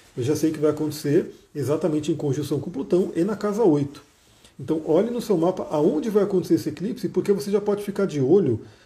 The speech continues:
ao longo desse mês pra poder ver as coisas que se apresentam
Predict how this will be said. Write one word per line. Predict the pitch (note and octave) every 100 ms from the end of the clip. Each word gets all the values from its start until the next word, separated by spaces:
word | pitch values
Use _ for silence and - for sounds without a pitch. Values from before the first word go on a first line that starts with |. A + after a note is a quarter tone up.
| _ -
ao | C3
longo | B2+ A3+ D4 G#3
desse | F3+ - C3+
mês | B2 G3 C3+ G#2 - _ _ _
pra | -
poder | C4 C#4 B3+
ver | D#3+ E3+
as | G3
coisas | - F3 F3
que | -
se | F3+
apresentam | G3+ G#3+ D3 F#3 - G#2+